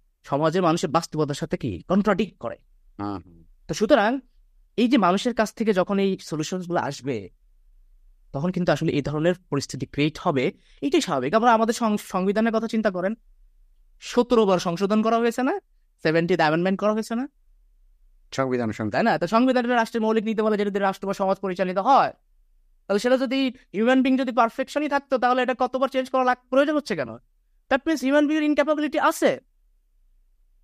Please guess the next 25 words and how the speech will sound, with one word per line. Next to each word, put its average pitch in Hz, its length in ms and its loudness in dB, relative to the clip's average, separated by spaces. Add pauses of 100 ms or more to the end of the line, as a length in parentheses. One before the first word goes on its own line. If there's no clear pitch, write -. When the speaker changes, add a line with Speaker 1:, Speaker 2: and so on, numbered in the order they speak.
(340)
Speaker 1:
সে 226 60 -2
future 247 280 0
সম্পর্কে 262 420 0
সে 269 100 -4
perfect 247 320 -2
solution 254 260 -4
দিতে 262 140 0
পারে 247 260 4
না। 311 100 2
That's 247 240 -2
why 277 140 4
যখন 262 160 0
future 247 200 -2
একটা 247 140 -4
রি-, 226 180 -6
সিচুয়েশন 240 340 -6
create 233 200 0
হয়, 233 80 2
তখন 220 160 0
তাদেরকে 190 320 -2 (140)
change 170 180 0
করতে - 220 -10
হয়। 110 160 -10 (1900)
Speaker 2:
হুম, 95 180 -6
হুম। 85 160 -12